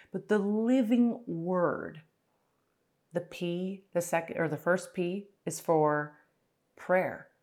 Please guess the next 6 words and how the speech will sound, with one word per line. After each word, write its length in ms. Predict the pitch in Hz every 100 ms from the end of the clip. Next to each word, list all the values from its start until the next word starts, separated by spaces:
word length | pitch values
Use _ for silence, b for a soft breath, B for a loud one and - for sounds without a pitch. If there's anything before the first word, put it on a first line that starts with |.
| _ _ _ _ _ _ _ -
Ask 520 | 202 247 226 - -
God 300 | 156 123 - - -
to 80 | -
help 380 | 135 131 -
you. 200 | - - -
A-, 260 | 202 -